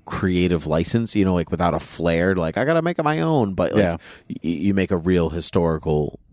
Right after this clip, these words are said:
Speaker 1: piece with a fictional, like, component of
Speaker 2: Yeah, 'cause they've, they
Speaker 1: historical
Speaker 2: tried it since then.
Speaker 1: metafiction. Oh,
Speaker 2: And
Speaker 1: yeah.
Speaker 2: it's never
Speaker 1: Per-,
Speaker 2: worked.
Speaker 1: um, Pearl Harbor is a good example of that. And you like Pearl
Speaker 2: I
Speaker 1: Harbor,
Speaker 2: really
Speaker 1: I know.
Speaker 2: do.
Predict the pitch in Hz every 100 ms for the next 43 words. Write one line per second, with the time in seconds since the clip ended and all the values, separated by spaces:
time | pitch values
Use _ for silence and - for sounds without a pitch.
0 | - - 92 80 - - - - 80 87
1 | 82 - - 87 95 - 82 78 - 82
2 | - 76 82 85 98 95 147 90 - 131
3 | 117 - 95 165 87 82 85 190 147 92
4 | 92 85 - 76 50 82 69 73 _ -
5 | - - - - 175 220 247 117 127 120
6 | - 107 113 107 95 - 117 95 117 120
7 | 120 113 104 104 107 101 92 104 98 98
8 | 98 120 185 180 170 - 117 95 95 160
9 | 139 135 127 104 92 90